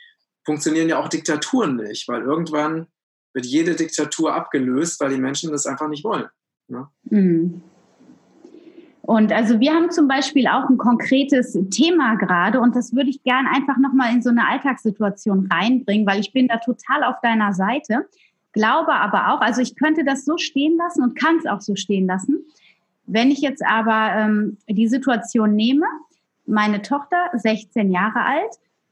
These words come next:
Speaker 2: ähm, möchte gerne am liebsten andauernd bei ihrem Freund übernachten, so und, ähm,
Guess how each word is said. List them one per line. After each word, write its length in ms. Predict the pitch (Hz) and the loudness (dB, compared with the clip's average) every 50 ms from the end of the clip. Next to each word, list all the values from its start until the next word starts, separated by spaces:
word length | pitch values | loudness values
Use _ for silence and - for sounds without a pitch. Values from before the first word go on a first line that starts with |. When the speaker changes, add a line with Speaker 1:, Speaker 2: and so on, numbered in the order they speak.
| - | -6
Speaker 2:
ähm, 540 | - 233 247 254 247 247 247 247 240 - - - _ _ _ _ _ _ - - | -2 0 2 2 4 4 4 2 0 -2 -6 -14 _ _ _ _ _ _ -8 -2
möchte 500 | - 220 214 254 320 311 - - 302 262 | 0 2 2 2 2 0 -2 -2 -2 0
gerne 600 | 220 240 226 226 233 233 233 226 220 220 214 - | 2 2 2 2 2 2 2 2 2 0 0 0
am 160 | - 226 240 262 | 2 2 2 2
liebsten 480 | 311 392 403 392 - - - 311 285 269 | 2 0 -2 -4 -6 0 2 2 4 4
andauernd 640 | - - 233 277 302 294 277 262 254 254 254 254 | 2 2 2 2 2 2 2 2 2 2 2 0
bei 100 | 254 202 | 0 0
ihrem 240 | 220 220 220 214 - | 0 0 0 0 0
Freund 240 | - 214 226 262 247 | 0 2 2 4 2
übernachten, 760 | 254 208 202 196 214 175 165 196 165 165 - - 370 440 339 | 2 2 2 4 4 4 2 2 0 -2 0 0 0 0 0
so 280 | 247 240 262 262 262 165 220 | 2 2 2 2 2 2 2
und, 280 | 262 262 262 262 262 - | 4 4 4 2 2 2
ähm, 360 | - 240 233 233 233 226 226 | 2 2 4 2 2 0 -2